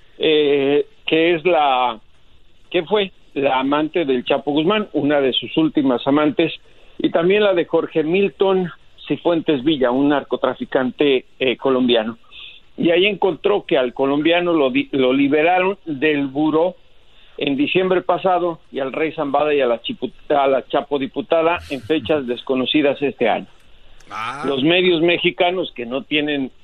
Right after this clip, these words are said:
Speaker 1: idea o que no tienen siquiera la devoción de llamar para averiguar,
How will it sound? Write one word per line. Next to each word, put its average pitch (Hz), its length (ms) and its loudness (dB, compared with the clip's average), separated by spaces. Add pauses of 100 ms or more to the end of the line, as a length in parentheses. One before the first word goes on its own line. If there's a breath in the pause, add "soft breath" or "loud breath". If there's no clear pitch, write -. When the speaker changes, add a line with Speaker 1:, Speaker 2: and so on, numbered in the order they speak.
(100)
Speaker 1:
idea 160 520 0
o 127 140 -4
que 120 120 -10
no 147 160 -6
tienen 151 380 -4
siquiera 151 600 0
la 123 160 0
devoción 123 600 -4
de 139 120 0
llamar 139 460 0
para 117 200 0
averiguar, 151 580 0